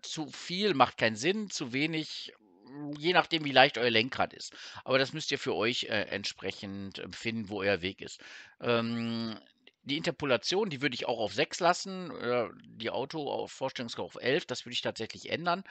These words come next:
Das ist eigentlich der wichtigste Punkt. Alles andere ist auch Geschmackssache, wenn ihr was ändern wollt. Ich persönlich hab's eigentlich da analog der Empfehlung vom Ron gehalten. Bei den,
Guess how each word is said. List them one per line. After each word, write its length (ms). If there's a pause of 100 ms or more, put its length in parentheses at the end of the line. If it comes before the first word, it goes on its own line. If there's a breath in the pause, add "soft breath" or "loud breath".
(280 loud breath)
Das 120
ist 40
eigentlich 280
der 160
wichtigste 400
Punkt. 320
Alles 160
andere 240
ist 120
auch 180
Geschmackssache, 640
wenn 100
ihr 140
was 100
ändern 320
wollt. 240
Ich 160
persönlich 500
hab's 200
eigentlich 400
da 340 (380 loud breath)
analog 640
der 160
Empfehlung 340
vom 160
Ron 180
gehalten. 520 (340 loud breath)
Bei 100
den, 280